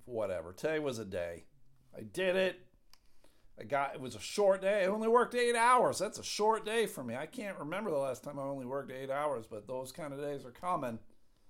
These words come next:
'Cause it's, uh, winter where we don't sell a ton. I mean, we sell a lot to schools, but this time of year right now, a lot of schools are like, "Well, we'll just wait till after the year, New Year." So for the next, like,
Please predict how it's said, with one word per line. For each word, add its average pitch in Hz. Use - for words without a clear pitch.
'Cause 104
it's, 101
uh, 82
winter 175
where 135
we 110
don't 123
sell 131
a 110
ton. 160
I 139
mean, 117
we 101
sell 131
a -
lot 113
to 90
schools, 143
but 104
this 165
time 170
of 165
year 165
right 151
now, 151
a 143
lot 143
of 127
schools 156
are 147
like, -
"Well, 330
we'll 277
just 214
wait 190
till 165
after 160
the 131
year, 147
New 147
Year." 127
So 135
for 151
the 165
next, 180
like, 147